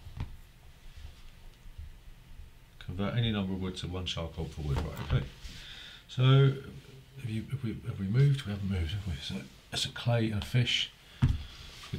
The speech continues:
dump that out. I'm gonna go to the abattoir.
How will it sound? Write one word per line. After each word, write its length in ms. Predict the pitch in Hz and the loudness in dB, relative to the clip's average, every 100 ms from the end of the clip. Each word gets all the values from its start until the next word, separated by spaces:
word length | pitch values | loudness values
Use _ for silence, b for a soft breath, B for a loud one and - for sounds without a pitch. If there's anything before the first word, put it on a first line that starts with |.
| - | -4
dump 180 | 95 - | -4 -2
that 160 | 98 | 0
out. 200 | 123 120 - - - - - - - - - - - - - - - - - - - - - | 2 2 -2 -14 -18 -18 -18 -18 -20 -20 -20 -20 -20 -20 -20 -20 -20 -20 -20 -20 -12 -10 -4
I'm 80 | 104 | -2
gonna 120 | 101 | 0
go 140 | 101 | 0
to 140 | 95 95 | 0 0
the 60 | 107 | 0
abattoir. 680 | 110 98 - 117 117 113 | 0 0 2 6 6 4